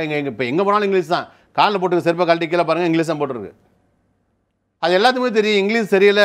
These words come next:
இங்கிலீஷ் மீடியம் படிச்சு தான் வர்றாங்க, இங்கிலீஷ் தெரியல, எல்லாம் தெரியாது, ஒத்துக்கு தான் மனசு இல்ல. அதை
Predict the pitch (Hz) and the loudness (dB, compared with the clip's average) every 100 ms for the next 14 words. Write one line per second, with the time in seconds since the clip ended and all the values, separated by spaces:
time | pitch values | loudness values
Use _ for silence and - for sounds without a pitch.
0 | 180 175 214 202 185 185 208 208 190 175 | 2 0 -2 0 2 0 0 0 2 2
1 | 160 175 202 190 202 185 180 180 165 170 | 0 -2 -2 0 0 0 -2 -2 -2 -2
2 | 165 175 170 156 156 196 190 156 - 107 | -2 -2 -4 -6 -6 -6 -6 -8 -12 -16
3 | 82 _ _ _ _ _ _ _ _ _ | -16 _ _ _ _ _ _ _ _ _
4 | 127 | -4